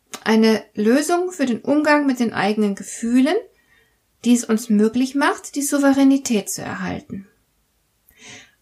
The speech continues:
Und diese Lösung besteht in einer bestimmten Methode, die ich dir jetzt hier vorstellen möchte. Die betreffende Methode umfasst drei Schritte. Der erste besteht darin,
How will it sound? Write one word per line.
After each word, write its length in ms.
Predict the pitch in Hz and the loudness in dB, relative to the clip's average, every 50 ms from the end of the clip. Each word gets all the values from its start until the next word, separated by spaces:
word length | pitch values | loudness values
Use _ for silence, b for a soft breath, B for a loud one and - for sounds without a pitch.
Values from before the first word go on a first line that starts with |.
| - - | -18 -4
Und 340 | - 226 240 233 233 233 | 0 2 4 4 4 2
diese 220 | 262 302 349 403 370 | 2 2 2 2 2
Lösung 460 | 330 302 294 285 277 285 294 285 277 | 4 4 4 4 2 2 0 0 0
besteht 340 | 262 247 - - 254 240 247 | -2 -4 0 0 0 0 0
in 100 | 233 - | -2 -2
einer 220 | - 214 208 202 | 0 0 0 0
bestimmten 540 | 202 208 202 - - - 330 392 - - 302 | 0 -2 -6 -6 -4 -4 -4 -4 -2 -2 0
Methode, 640 | 285 277 277 - - 226 214 214 208 220 220 208 - - | 0 0 -2 -2 0 2 2 4 4 4 2 2 0 -6
die 140 | - 202 | -8 -8
ich 120 | - - - | -8 -6 -6
dir 100 | - 202 | -4 -2
jetzt 360 | 190 - 220 220 - - - | 0 0 0 -2 -2 -6 -4
hier 220 | - - 277 320 349 | 0 2 2 2 2
vorstellen 640 | 339 - 196 151 147 - - 180 170 165 170 170 | -2 -4 -6 -6 -6 -6 -8 -8 -8 -10 -10 -10
möchte. 420 | 180 175 170 - - 180 175 190 202 _ _ _ _ _ _ _ _ _ _ _ _ _ _ _ _ _ _ _ _ _ _ _ _ _ _ _ _ _ _ _ _ _ _ _ _ | -10 -10 -10 -10 -8 -8 -8 -8 -12 _ _ _ _ _ _ _ _ _ _ _ _ _ _ _ _ _ _ _ _ _ _ _ _ _ _ _ _ _ _ _ _ _ _ _ _
Die 60 | - 247 | -2 -2
betreffende 560 | 240 247 - 262 285 294 294 302 294 277 277 | 0 0 2 2 4 4 4 2 2 2 4
Methode 480 | 262 262 254 254 - 262 269 254 262 | 4 4 4 2 0 0 2 2 2
umfasst 520 | - 233 226 - 233 220 214 - - - - | 0 0 -2 -2 -2 -2 -2 -4 -8 -8 -4
drei 240 | 196 202 202 208 202 | -2 0 2 2 0
Schritte. 420 | - - - - - - - - _ _ _ _ _ _ _ _ _ _ _ _ _ _ _ _ _ _ _ - | -2 -4 -6 -8 -10 -12 -16 -18 _ _ _ _ _ _ _ _ _ _ _ _ _ _ _ _ _ _ _ -10
Der 100 | - - | -4 0
erste 380 | 220 247 294 294 - - 349 | 0 0 2 0 -2 -4 -4
besteht 500 | 330 294 277 - - - 269 254 247 247 | -4 -6 -6 -6 -4 -2 -2 -2 -2 -2
darin, 400 | 226 220 220 214 214 214 214 214 | -2 0 0 0 0 0 0 -2